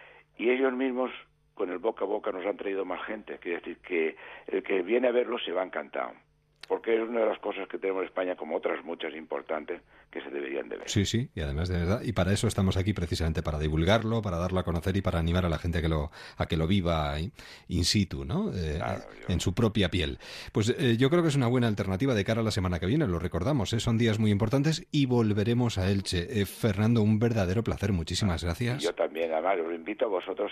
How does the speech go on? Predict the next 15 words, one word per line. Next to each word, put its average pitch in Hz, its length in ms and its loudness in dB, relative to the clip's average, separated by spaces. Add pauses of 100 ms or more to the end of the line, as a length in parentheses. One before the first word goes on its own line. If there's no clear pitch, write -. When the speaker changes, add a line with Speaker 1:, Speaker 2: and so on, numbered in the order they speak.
Speaker 1:
si 85 80 -8
podéis, 80 300 -2
aunque 80 220 -4
estáis 87 260 -2
en 90 140 -4
plenas, 85 420 -2 (440)
en 76 120 -8
pleno 90 240 0
trabajo 85 320 2
el 82 80 -8
mes 82 160 -6
de 78 80 -6
agosto, 85 500 -6
Speaker 2:
Claro. 78 380 -2 (100)
Speaker 1:
deciros 107 460 0